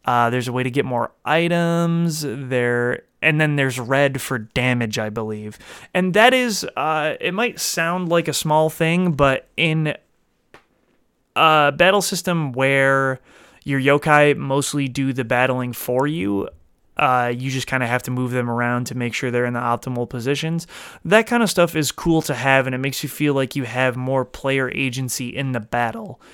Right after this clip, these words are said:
And I really do like that. I do appreciate those changes, and I think that they make a big difference.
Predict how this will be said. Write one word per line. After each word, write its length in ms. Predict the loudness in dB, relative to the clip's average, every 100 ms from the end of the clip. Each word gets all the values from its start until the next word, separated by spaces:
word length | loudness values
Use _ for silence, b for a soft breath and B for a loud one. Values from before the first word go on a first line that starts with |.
| B B
And 80 | -2
I 80 | 0
really 500 | 0 0 2 2 0
do 360 | -2 0 0 2
like 300 | 0 0 -4
that. 260 | -4 -4
I 80 | -6
do 260 | -4 -2 -2
appreciate 560 | -2 -8 -4 -4 -4
those 220 | -4 -6
changes, 420 | -6 -6 -6 -6 -6
and 80 |
I 80 | -6
think 220 | -6 -6
that 160 | -6 -6
they 100 | -6
make 220 | -6 -8
a 40 | -10
big 220 | -10 -10
difference. 540 | -14 -14 -16 -14 -18